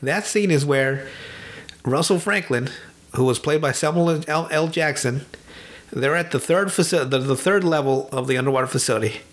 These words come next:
Him and the last of the survivors are trying to escape. There was a, a submarine down there, but when they get down there, it's fucking demolished.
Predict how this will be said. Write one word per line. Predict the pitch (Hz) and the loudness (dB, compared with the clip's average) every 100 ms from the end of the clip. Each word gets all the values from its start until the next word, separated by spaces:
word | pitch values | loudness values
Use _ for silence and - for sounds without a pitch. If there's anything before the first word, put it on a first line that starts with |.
| - - - - - | -20 -20 -20 -8 -2
Him | 160 | 0
and | 185 | 2
the | 165 | 2
last | 147 156 160 | 2 0 2
of | |
the | 147 | 2
survivors | 135 135 127 123 127 | 2 2 2 2 2
are | 113 | 0
trying | 131 131 | 0 0
to | 123 | 0
escape. | - 117 110 - - - - - - - - - - - - - - - | 0 0 -2 -6 -14 -20 -20 -20 -20 -20 -20 -20 -18 -20 -20 -20 -20 -8
There | 127 131 | -2 2
was | 143 | 2
a, | 139 | 2
a | 156 139 | 2 0
submarine | - 196 156 131 | 0 0 0 0
down | 123 123 | 0 0
there, | 127 139 143 | 0 -2 -2
but | 127 | -2
when | 123 | 0
they | 131 | 2
get | 131 | 0
down | 147 170 151 | 0 0 0
there, | 120 | 0
it's | 113 | 0
fucking | - 143 139 123 | -2 -2 -2 0
demolished. | 127 123 120 107 - - | 0 2 2 0 -2 -4